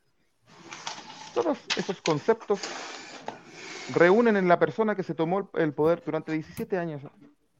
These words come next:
aquí en el país. Algunos dicen que los liberó, qué sé yo, del cáncer marxista, de todo aquello.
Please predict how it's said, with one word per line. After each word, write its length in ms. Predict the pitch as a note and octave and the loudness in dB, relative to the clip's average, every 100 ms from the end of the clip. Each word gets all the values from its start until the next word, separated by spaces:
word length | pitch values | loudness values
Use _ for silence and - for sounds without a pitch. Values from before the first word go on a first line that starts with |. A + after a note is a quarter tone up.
| _ - | _ -16
aquí 200 | B2+ C#3 | -10 -4
en 40 | B2+ | -4
el 100 | A2 | -4
país. 160 | A#2 - | -2 2
Algunos 340 | A#3 D4+ C4+ | 4 4 4
dicen 240 | B3 A#3 | 2 0
que 80 | G#3 | 2
los 120 | G3 | 2
liberó, 440 | E3 D3+ D#3 G#3+ G3+ | 4 4 6 4 2
qué 100 | F3+ | -4
sé 140 | F3 | -4
yo, 280 | F3 F#3 F3 - - _ | -2 -2 -4 -12 -20 _
del 140 | C#3+ | 4
cáncer 300 | E3+ D3+ C3+ | 4 4 2
marxista, 840 | B2+ B2+ - A3+ G#3 - _ D3+ D3 _ _ - _ _ - _ - - - - - - | 0 -2 -4 -6 -6 -10 _ -16 -16 _ _ -20 _ _ -20 _ -20 -20 -20 -20 -20 -14
de 80 | B2 | -4
todo 220 | E3 D#3+ | 4 6
aquello. 400 | C#3+ E3+ C#3+ A#2 | 6 0 -2 -6